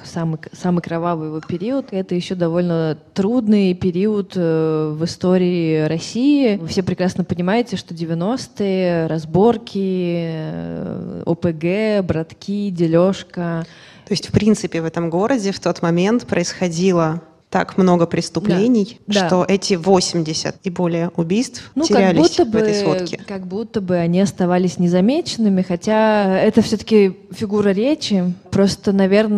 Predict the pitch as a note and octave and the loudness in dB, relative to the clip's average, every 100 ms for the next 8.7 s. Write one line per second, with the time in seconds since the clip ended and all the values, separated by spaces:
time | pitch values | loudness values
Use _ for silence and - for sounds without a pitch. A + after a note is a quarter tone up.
0 | G3 A3 A3 G#3+ G3 F#3 E3+ F#3 F#3+ F#3+ | 0 2 4 2 2 0 0 0 0 0
1 | E3+ E3 - E3+ F3 G#3+ D#4+ E4+ A3 - | 0 -2 -4 -4 -2 0 0 0 -6 -10
2 | _ _ - F3+ F3+ E3+ F3 E3+ - A3 | _ _ -10 -4 -4 -2 -2 -4 -2 0
3 | B3 A3 G#3 F3+ F3 E3+ B3 C4 B3+ - | 0 -2 -4 -4 -4 -6 -4 -4 -4 -4
4 | G3+ G3 F#3+ F#3+ F#3 F#3 F3+ F3+ F3 E3+ | -2 -2 -2 -4 -2 0 -2 -2 -2 -2
5 | E3+ - - D#3 D3+ - F3 E3 E3 E3 | -4 -10 -14 -10 -8 -6 -4 -2 -2 -2
6 | D#3+ - F#3+ F3+ D#3+ D#3+ D#3+ D#3+ A3 A#3 | -4 -4 -4 -2 0 0 0 0 0 -2
7 | - F#3 E3+ - D#3 - D3+ D#3+ D3+ E3 | -4 -4 -4 -4 -6 -6 -8 -6 -4 -2
8 | E3 F#3+ A3+ A3 G3 F#3+ F3+ | 0 0 2 2 2 2 0